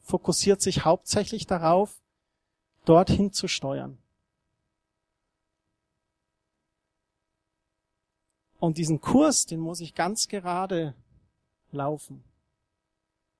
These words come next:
Und wenn ich mit dem Schiff anfange, zickzack zu fahren,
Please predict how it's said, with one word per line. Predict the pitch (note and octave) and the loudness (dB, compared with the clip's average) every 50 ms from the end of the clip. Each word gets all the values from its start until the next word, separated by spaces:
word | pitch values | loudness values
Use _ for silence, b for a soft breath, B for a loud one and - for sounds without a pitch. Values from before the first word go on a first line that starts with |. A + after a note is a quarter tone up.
| _ _ _ _ _ _ _ _ _ _ _ _ _ _ _ _ _ _ _ _ _ | _ _ _ _ _ _ _ _ _ _ _ _ _ _ _ _ _ _ _ _ _
Und | - D3+ | 0 2
wenn | D#3+ F3+ F#3+ | 4 6 6
ich | F#3 | 6
mit | F#3+ F#3 - | 4 4 4
dem | F3 D#3+ | 2 2
Schiff | - - - C4+ - - | 4 4 4 4 4 2
anfange, | C4+ G#3+ G3 F#3 - F#3 F3+ E3+ - | 0 0 0 0 -2 -4 -4 -4 -4
zickzack | - - D4 - - - - F3+ E3+ - _ - | -4 -4 -4 -4 -4 -2 0 0 0 -2 _ -2
zu | - F#3 | -2 -2
fahren, | D#3+ - D#3 C#3+ D3 E3+ G#3+ B3 A3 | 0 0 0 2 2 2 2 0 -2